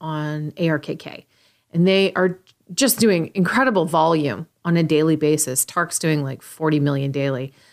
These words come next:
I think sark is up to two hundred million or something. But that's happening because of the, the popularity and the volatility of the underlying security, A R K K, right?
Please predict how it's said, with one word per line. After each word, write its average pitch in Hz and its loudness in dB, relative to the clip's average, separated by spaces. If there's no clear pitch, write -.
I 151 -4
think 151 -2
sark 156 0
is 151 0
up 143 -4
to 139 -4
two 190 0
hundred 151 0
million 147 -2
or 127 -8
something. 139 -12
But 185 0
that's 240 0
happening 220 4
because 214 0
of 180 0
the, 160 2
the 156 0
popularity 170 2
and 147 2
the 139 2
volatility 151 -2
of 135 -2
the 139 -8
underlying 139 0
security, - -4
A 139 -12
R 135 -12
K - -20
K, - -18
right? 135 -20